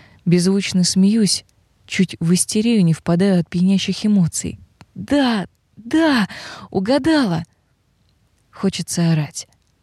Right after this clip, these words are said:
выть в голос. Прислоняясь влажным лбом к зеркалу, в упор взираю на собственное отражение, медленно сползаю вниз, обратно на колени.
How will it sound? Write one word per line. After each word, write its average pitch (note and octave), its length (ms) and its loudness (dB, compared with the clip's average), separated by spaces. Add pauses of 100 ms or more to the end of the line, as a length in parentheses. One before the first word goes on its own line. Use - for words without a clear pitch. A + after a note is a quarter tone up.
(640)
выть F3+ 300 2
в E3 80 -2
голос. E3+ 560 -2 (920)
Прислоняясь E3+ 680 0
влажным E3 580 2
лбом E3+ 320 2
к D#3 60 -2
зеркалу, E3 640 0 (500)
в E3 120 -2
упор G3+ 280 -2
взираю F#3 460 0
на F3+ 140 2
собственное F3+ 640 0
отражение, F3+ 680 0 (400)
медленно G#3 540 2
сползаю F#3+ 600 0
вниз, E3+ 460 2 (720)
обратно D#3+ 460 2
на D#3+ 120 6
колени. D#3+ 520 -2